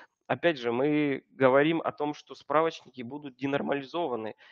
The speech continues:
И, соответственно, если мы будем дублировать этот справочник сначала в х-, э, хранилище, в нашем Д В Х, а потом мы будем его отправлять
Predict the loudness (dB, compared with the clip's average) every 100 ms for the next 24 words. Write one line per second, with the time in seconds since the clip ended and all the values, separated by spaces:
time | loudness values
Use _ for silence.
0 | -20 _ 4 6 6 4 -2 -4 -2 0
1 | 0 -2 -2 -2 -4 -6 -8 -8 -8 -8
2 | -2 -2 -2 -6 -12 -20 -16 0 2 2
3 | -2 -14 -14 -12 -8 -2 2 0 -2 _
4 | _ _ -20 -10 0 2 2 0 4 4
5 | 6 2 0 -12 -18 _ _ -16 -8 -4
6 | -4 -6 -8 -6 -4 0 0 0 -8 -20
7 | 2 4 4 2 -2 -4 -2 -2 -2 -4
8 | -8 -12 -12 -10 -8 -8 -8 -8 -8 2
9 | 4 4 2 0